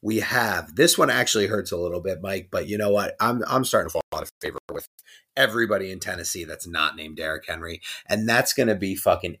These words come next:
A J Brown, okay? This is a guy, if you go back and listen to our, uh, wide receiver preview podcast, I was fucking all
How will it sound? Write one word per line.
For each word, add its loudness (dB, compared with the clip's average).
A -6
J -4
Brown, -10
okay? -6
This -2
is -4
a -2
guy, 4
if 0
you -12
go -2
back 4
and -2
listen -2
to -10
our, -2
uh, -2
wide 0
receiver 2
preview 4
podcast, 2
I 4
was 0
fucking -2
all 8